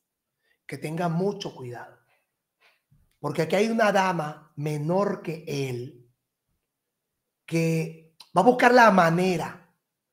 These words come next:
de meterse en tu círculo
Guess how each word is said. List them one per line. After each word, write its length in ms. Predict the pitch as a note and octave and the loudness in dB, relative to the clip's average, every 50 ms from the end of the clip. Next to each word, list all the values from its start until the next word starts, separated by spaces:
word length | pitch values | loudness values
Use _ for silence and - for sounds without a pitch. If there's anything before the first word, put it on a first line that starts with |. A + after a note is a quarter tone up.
| _ _ _ _ _ | _ _ _ _ _
de 240 | - D3+ G3+ G3+ G3+ | 2 6 6 6 6
meterse 1400 | G3+ G3 G3+ G3+ F#3+ - - - - - C#4 C#4+ D4 C#4+ - - - - G3+ F#3 F3+ F#3+ - - - - _ _ _ _ _ _ _ _ _ _ _ | 6 4 2 0 -2 -6 -10 -2 6 8 10 10 10 8 4 0 0 0 0 0 0 -2 -6 -8 -18 -20 _ _ _ _ _ _ _ _ _ _ _
en 400 | - A3 G#3+ A3 A3 G#3 G#3+ - | 4 4 6 6 4 0 -2 -2
tu 180 | - A3+ A3 G3+ | 0 0 0 0
círculo 1300 | - - - C4 C#4 C#4 C4+ B3 A#3 A3+ - - - G#3+ G3+ F#3+ F3+ F3 E3+ E3+ F3 - - - _ _ | -2 -2 2 4 4 4 4 2 0 -4 -8 -8 -4 -2 -2 0 2 2 0 0 -2 -12 -16 -20 _ _